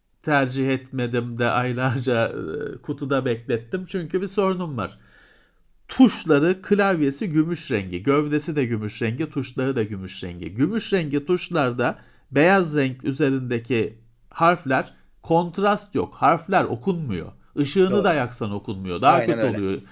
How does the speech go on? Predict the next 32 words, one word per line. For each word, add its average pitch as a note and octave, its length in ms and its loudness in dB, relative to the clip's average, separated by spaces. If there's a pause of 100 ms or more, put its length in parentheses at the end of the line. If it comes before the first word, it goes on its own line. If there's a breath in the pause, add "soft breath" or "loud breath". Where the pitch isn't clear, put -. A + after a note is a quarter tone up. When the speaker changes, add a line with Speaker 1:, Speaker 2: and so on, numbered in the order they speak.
(180 loud breath)
Speaker 1:
Işığını F3+ 380 0
yakınca F#3 380 -2
daha D#3 220 2
da D#3+ 180 -2
kötü A2 260 -6
oluyor. F2 340 -6 (420 loud breath)
Speaker 2:
Doğru. - 160 0
Speaker 1:
E - 40 0
şimdi F#3 480 0 (1080 soft breath)
git G#3 280 -2
bak A#3 220 2
işte C3+ 420 -2 (280)
Apple'da F#3+ 460 6
gümüş C3 420 -2
rengi. F#2+ 480 -4 (240)
Gümüş F#3+ 440 0
rengi F3 300 2
ama G3 260 0
tuşlar D#3+ 480 0
siyah B2+ 540 0
Murat. A#2+ 440 -4
Speaker 2:
Hı G#2+ 120 -10
hı, G2 120 -12
Speaker 1:
Şu F#3 200 6
anda G3 220 4
Speaker 2:
hı F#3 60 2
hı. - 40 -14
Speaker 1:
kullandığım F3+ 680 2
bekine F3 360 -2
önümdeki E3+ 520 -2
bilgisayar E3+ 480 -2
Huawei. D#3+ 600 4